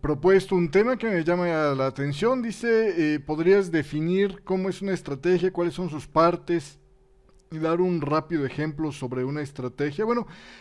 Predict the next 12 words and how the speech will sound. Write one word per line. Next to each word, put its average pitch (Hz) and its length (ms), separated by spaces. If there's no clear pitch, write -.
para 220 180
empezar, 240 320
una 320 180
estrategia 214 760
es 165 140
un 190 100
conjunto 170 540
de 139 180
reglas 160 460
por 131 160
las 123 160
cuales 170 420